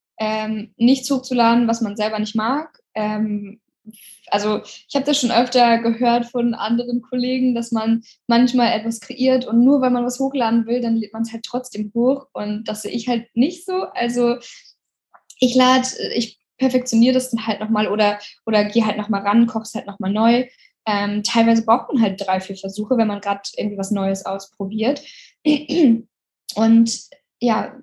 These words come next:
wenn Menschen die Rezepte nachkochen und es denen nicht schmeckt, dann werden die nicht auf deine Seite, auf deinen Instagram-Account oder so zurückkehren. Ähm, deswegen immer Rezepte kreieren, die man selbst auch gerne mag. Und,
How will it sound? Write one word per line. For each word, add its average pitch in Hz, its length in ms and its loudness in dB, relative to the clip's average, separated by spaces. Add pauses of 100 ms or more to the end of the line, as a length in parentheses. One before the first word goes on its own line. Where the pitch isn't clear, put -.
(160)
wenn 226 480 4
Menschen 254 360 2
die 254 80 -4
Rezepte 254 360 -6
nachkochen 240 680 -2
und 214 100 -4
es - 100 -14
denen 220 160 0
nicht 226 160 -2
schmeckt, - 480 -2
dann 214 140 -4
werden 233 240 4
die 240 60 8
nicht - 280 2
auf 240 300 2
deine 214 240 -2
Seite, 233 320 -2
auf 214 100 -10
deinen 208 120 -10
Instagram-Account 226 760 -4
oder 214 140 -8
so 214 120 -8
zurückkehren. 233 720 -2 (400)
Ähm, 226 300 4
deswegen 226 720 4
immer 240 320 4
Rezepte 220 600 -4
kreieren, 226 580 4
die 208 100 -4
man 196 160 -8
selbst 208 280 -4
auch 196 140 -10
gerne 185 280 -2
mag. 190 420 -2
Und, 190 420 0